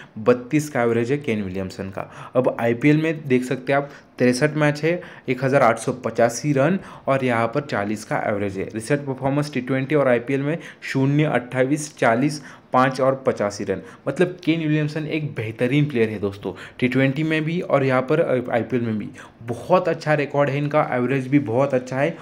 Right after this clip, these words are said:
और जब ये कैप्टनसी करते हैं तो इनका और यहाँ पर कद बड़ा होता है, ठीक है। तो ये प्लेयर ना आँख बंद करके आपके लिए कैप्टन वाइस कैप्टन है स्मॉल लीग्स और ग्रैंड लीग में।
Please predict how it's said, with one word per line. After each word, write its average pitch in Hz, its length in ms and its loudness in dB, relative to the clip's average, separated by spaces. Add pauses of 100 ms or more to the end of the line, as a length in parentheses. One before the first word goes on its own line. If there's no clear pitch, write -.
(220)
और 147 120 4
जब 165 180 0
ये 165 60 4
कैप्टनसी 151 600 -2
करते 147 300 -4
हैं 151 80 -4
तो 165 80 -4
इनका 147 320 -2
और 139 400 4
यहाँ 127 160 -4
पर 135 160 -8
कद 127 340 0
बड़ा 107 180 -2
होता 98 300 -4
है, 87 140 -4 (300)
ठीक 120 160 -2
है। 156 120 0 (180)
तो 131 60 -2
ये 127 260 6
प्लेयर 156 320 2
ना 151 100 0 (500)
आँख 156 180 4
बंद 147 300 0
करके 151 220 0
आपके 131 280 0
लिए 143 100 -2
कैप्टन 123 400 -6
वाइस 127 220 -2
कैप्टन 127 300 -2
है 123 160 -4
स्मॉल 113 360 -2
लीग्स 120 260 -2
और 120 220 4
ग्रैंड 104 260 -2
लीग 98 120 -2
में। 95 180 -6